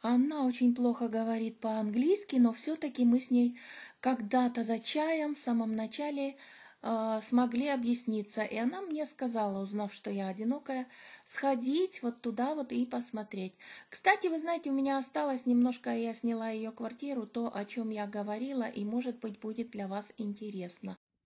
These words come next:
Хочу показать вам, возможно, кто-то не видел, как здесь попадают испанцы в свои квартиры. Вот нужно специальный ключ.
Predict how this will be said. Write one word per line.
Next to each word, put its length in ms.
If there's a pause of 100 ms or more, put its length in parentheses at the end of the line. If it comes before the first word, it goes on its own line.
(380)
Хочу 260
показать 580
вам, 220 (920)
возможно, 480
кто-то 360
не 180
видел, 400 (440)
как 220
здесь 400 (580)
попадают 840 (960)
испанцы 760 (560)
в 60
свои 320
квартиры. 680 (1120)
Вот 300
нужно 340
специальный 600
ключ. 520